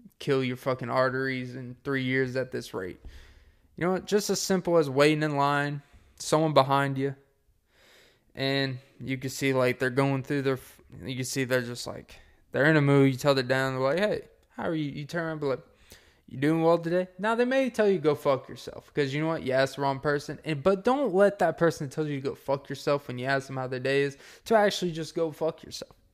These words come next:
You just, ah, I'll just go fuck myself. And then you know what to do to shove it in their face? The person that gets behind them, you shove your head around them and be like, "Hey,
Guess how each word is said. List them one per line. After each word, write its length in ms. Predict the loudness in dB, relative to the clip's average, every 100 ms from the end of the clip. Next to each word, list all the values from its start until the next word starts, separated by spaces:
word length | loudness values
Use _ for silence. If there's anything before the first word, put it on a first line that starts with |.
| -2
You 240 | 2 4
just, 380 | 6 4 2 -12 _ _ _ _ _ _ _
ah, 300 | -4 -4 -6 -14 _ -20 -20 -20 _ -8
I'll 100 | -4
just 120 | -2 4
go 120 | 4
fuck 300 | 4 2 2
myself. 420 | -6 -2 -2 -2
And 80 | -4
then 140 | -4
you 140 | 0 2
know 140 | 2
what 120 | 2
to 80 | 0
do 180 | -2 -2
to 100 | -2
shove 320 | -2 0 0
it 20 | 0
in 80 |
their 120 | -2 -4
face? 460 | -2 -2 -4 -8 _ _ -20 -20 -12
The 80 | 6
person 320 | 8 8 6
that 60 |
gets 180 | 4 4
behind 480 | 4 2 2 2 0
them, 240 | 0 0 -4 _ _ -20 _ -20 -12
you 340 | -8 -8 -10 -16 _
shove 320 | -12 4 4 6
your 120 | 6
head 200 | 6 4
around 260 | 2 0
them 100 | -2
and 80 | -2
be 40 | -2
like, 180 | 0
"Hey, 300 | 0 -2 -6